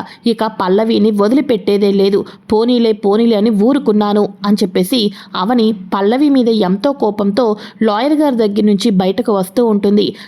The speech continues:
లాయర్ గారి గేటు దగ్గర పల్లవి అయితే రావటంతో అవని చూసి షాక్ అయిపోతుంది. "ఏంటక్క, జరిగిందనంతటికీ కూడా కారణం నేనే అని తెలుసుకొని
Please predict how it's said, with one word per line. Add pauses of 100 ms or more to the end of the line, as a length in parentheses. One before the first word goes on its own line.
(100)
లాయర్
గారి
గేటు
దగ్గర (320)
పల్లవి
అయితే
రావటంతో (200)
అవని
చూసి
షాక్
అయిపోతుంది. (260)
"ఏంటక్క, (300)
జరిగిందనంతటికీ
కూడా
కారణం (240)
నేనే
అని
తెలుసుకొని